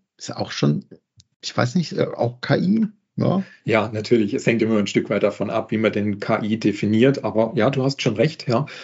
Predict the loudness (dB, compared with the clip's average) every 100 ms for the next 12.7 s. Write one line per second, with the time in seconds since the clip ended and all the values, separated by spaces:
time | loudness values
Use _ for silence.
0 | 0 2 2 0 0 0 0 0 0 0
1 | 2 2 2 -2 -2 -6 -4 -2 0 0
2 | 2 4 4 2 -2 -14 -2 2 2 4
3 | 2 2 0 -2 -4 -18 _ -4 2 4
4 | 4 2 0 -2 -4 -4 0 0 0 0
5 | 2 2 2 0 -2 0 0 0 0 2
6 | 4 4 2 2 0 4 6 8 6 4
7 | 2 2 0 -2 -4 0 2 2 2 0
8 | -2 0 0 2 2 0 -4 _ _ -2
9 | -2 -2 -2 0 2 0 0 -4 -4 -4
10 | -6 -2 0 0 2 2 2 -2 -2 2
11 | 4 4 2 -6 0 4 6 4 4 4
12 | 4 4 0 -2 0 0